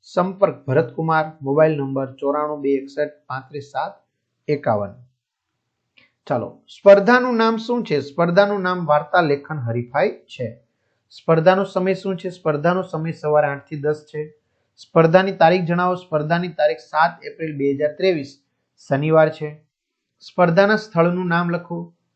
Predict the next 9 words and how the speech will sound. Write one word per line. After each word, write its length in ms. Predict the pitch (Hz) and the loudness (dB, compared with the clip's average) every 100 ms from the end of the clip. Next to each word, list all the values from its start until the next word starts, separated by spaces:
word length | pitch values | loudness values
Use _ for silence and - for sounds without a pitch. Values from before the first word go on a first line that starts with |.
| _ _ | _ _
શાળાનું 380 | - 151 165 170 | 2 6 6 4
મેદાન 340 | 160 165 165 147 | 0 0 0 -2
એટલે 180 | 147 | -6
સ્પર્ધાના 600 | 147 - 151 147 165 175 | -8 -2 -4 -2 -4 -4
સ્થળનું 440 | 170 - 147 151 147 | -6 -6 -6 -6 -10
નામ 200 | 143 143 | -10 -10
સરસ્વતી 600 | - 151 180 165 160 160 | -8 -8 -6 -10 -10 -10
પ્રાથમિક 440 | 147 135 - 143 | -6 -6 -8 -20
શાળા 560 | - 170 165 123 123 | -2 2 2 2 -4